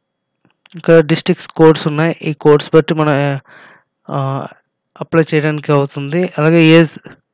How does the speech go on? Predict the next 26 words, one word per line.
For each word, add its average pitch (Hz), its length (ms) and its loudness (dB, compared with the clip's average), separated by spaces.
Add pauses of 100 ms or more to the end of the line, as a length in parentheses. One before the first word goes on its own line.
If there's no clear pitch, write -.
ఏజ్ 160 260 2
ఫార్టీ 156 300 4
టూ 160 140 0
years 156 280 4
వరకు 202 400 2 (580)
apply 160 260 4 (100)
చేసుకోవచ్చు, 147 600 2 (320)
ఫార్టీ 143 340 0
టూ 143 140 -2
years 139 280 2
వరకు 151 340 0 (560)
apply 156 220 0
చేసుకోవచ్చు. 147 720 -4
ఎస్సీ, 170 320 0
ఎస్టీకి 160 540 0
five 151 320 2
years, 160 400 0
ఫి-, 180 220 -8 (720)
physical 160 320 -2
హ్యాండిక్యాప్ 156 520 0
ten 147 240 -2
years, 151 320 -2
ఎక్స్ 175 320 0
service 156 340 -2
మ్యాన్స్‌కి 156 440 -8 (1160)
ఇక్కడ 156 520 -4